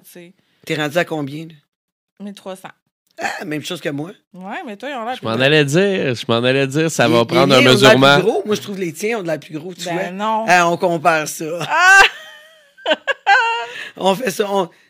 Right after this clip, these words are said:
Speaker 2: sais-tu quoi ? On les pèse. On, on, on le fait. On le fait.
Speaker 1: T'as une
Speaker 2: Tu vas
Speaker 1: balance
Speaker 2: voir une
Speaker 1: pour
Speaker 2: journée.
Speaker 1: les seins ?
Speaker 2: Ouais, une jour-, euh, ouais, ouais, on va faire ça dans un OnlyFans près de chez vous.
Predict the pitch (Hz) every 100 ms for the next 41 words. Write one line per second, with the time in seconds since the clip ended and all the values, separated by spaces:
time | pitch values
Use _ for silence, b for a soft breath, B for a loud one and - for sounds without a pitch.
0 | b _ - 170 - 208 208 - - _
1 | _ _ 151 165 165 151 131 131 - 180
2 | - _ _ _ _ _ - 175 165 175
3 | 190 165 - 180 196 175 - 165 165 _
4 | _ _ _ _ _ - 160 165 143 165
5 | 208 208 208 190 208 180 190 180 190 190
6 | 190 247 277 226 208 208 180 202 196 196
7 | - 190 214 - 208 202 190 175 170 190
8 | 185 208 196 170 165 160 165 156 170 170
9 | 160 156 151 156 151 147